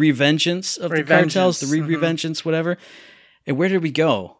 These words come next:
Speaker 1: We went to Athenas, and who did we stumble upon? We stumbled upon Captain Trunt, and we killed him. And they went, "Hey,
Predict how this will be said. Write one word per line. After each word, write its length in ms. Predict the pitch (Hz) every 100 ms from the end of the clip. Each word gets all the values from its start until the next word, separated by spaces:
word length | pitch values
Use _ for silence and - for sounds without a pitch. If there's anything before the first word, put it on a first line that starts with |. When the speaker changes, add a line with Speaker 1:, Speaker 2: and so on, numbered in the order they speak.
| _ _
Speaker 1:
We 140 | 127
went 220 | 127 147 151
to 100 | 143
Athenas, 580 | 127 185 156 104 - - - _
and 140 | 131 123
who 160 | 151
did 100 | 151
we 100 | 139
stumble 400 | 131 - 160 139 110
upon? 560 | 127 - 120 113 104 104
We 80 | -
stumbled 320 | 127 156 143
upon 280 | 131 135 127
Captain 300 | - 127 120
Trunt, 300 | 107 143 127
and 100 | 110
we 60 | 104
killed 300 | - 147 101
him. 120 | 90
And 100 | 113
they 60 | 120
went, 180 | 117 107 - _
"Hey, 360 | 170 185 98